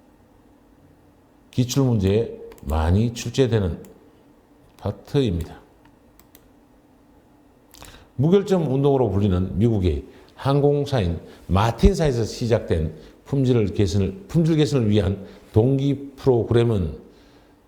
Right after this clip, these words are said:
디제트, 제로 디펙티, 디펙트 운동이라고 하고, <clears throat> 디-,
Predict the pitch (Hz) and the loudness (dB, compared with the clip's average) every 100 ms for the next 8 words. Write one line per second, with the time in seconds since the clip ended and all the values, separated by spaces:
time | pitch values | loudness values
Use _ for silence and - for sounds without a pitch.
0 | _ _ 143 165 170 143 160 151 - - | _ _ 2 2 2 0 -2 -2 -8 -10
1 | - - - - _ _ _ _ _ _ | -10 -12 -18 -20 _ _ _ _ _ _
2 | _ _ _ - 175 190 123 120 - 139 | _ _ _ 2 2 4 -2 -6 -2 -2
3 | - - - 120 101 - - - - 101 | -2 -10 -4 -2 -2 -6 -18 -20 -6 0
4 | 143 147 - 113 104 95 87 85 80 78 | 0 0 -2 0 2 2 2 0 -2 -4
5 | - 80 101 101 - - - 165 98 - | -4 -2 -4 -6 -16 -4 2 2 0 -8
6 | - - - - - - - - - - | -18 -20 -20 -20 -20 -20 -20 -20 -20 -20
7 | - - _ _ _ _ _ _ _ _ | -20 -20 _ _ _ _ _ _ _ _
8 | _ - 143 156 160 | _ 0 2 2 0